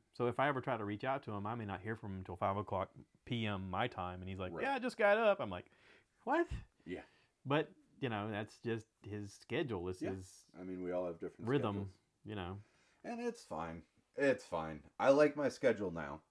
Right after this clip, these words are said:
Speaker 2: I
Speaker 1: Yeah.
Speaker 2: like that I can, you know, I'm, I'm basically, like, about one thirty to nine thirty is my sleep. 'Cause right now I'm at a point in my life where eight hours is what I need. Um,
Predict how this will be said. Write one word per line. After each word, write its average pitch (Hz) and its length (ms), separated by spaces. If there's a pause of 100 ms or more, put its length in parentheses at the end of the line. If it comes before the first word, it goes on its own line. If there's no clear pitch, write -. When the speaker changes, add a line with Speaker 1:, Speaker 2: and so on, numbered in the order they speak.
(140)
Speaker 2:
I 76 100
Speaker 1:
Yeah. 85 80
Speaker 2:
like 90 220
that - 180
I 87 120
can, 92 580 (360)
you 131 80
know, 143 180
I'm, 139 260
I'm 113 400 (160)
basically, 98 600
like, 76 260 (360)
about 73 260
one 85 240
thirty 80 320
to 76 100
nine 71 280
thirty 65 260
is 64 160
my 64 120
sleep. - 380 (640)
'Cause 87 320 (240)
right 127 240
now 123 220
I'm 113 120
at 107 60
a - 40
point 101 200
in 90 60
my 90 80
life 82 320
where 73 320
eight 78 160
hours 73 440
is 69 300
what 64 160
I 64 100
need. 58 240 (840)
Um, - 180